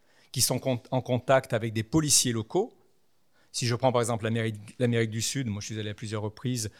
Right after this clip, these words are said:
au Venezuela, au Brésil, euh, en Colombie, en Équateur, enfin, et cetera, et cetera, la totalité des pays sud-américains,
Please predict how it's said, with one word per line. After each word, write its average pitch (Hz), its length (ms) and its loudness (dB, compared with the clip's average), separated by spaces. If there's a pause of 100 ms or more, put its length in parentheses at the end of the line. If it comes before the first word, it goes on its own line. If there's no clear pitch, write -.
(200)
au 113 40 -4
Venezuela, 113 600 0
au 113 60 -2
Brésil, 110 580 -4 (640)
euh, 117 140 2
en 117 160 2
Colombie, 139 800 4
en 120 80 4
Équateur, 131 560 0
enfin, 113 180 -2
et 110 60 -2
cetera, 117 340 -2
et 110 60 -4
cetera, 135 240 0
la 143 80 4
totalité 117 480 -4
des 110 140 -6
pays 113 340 -4
sud-américains, 110 800 -4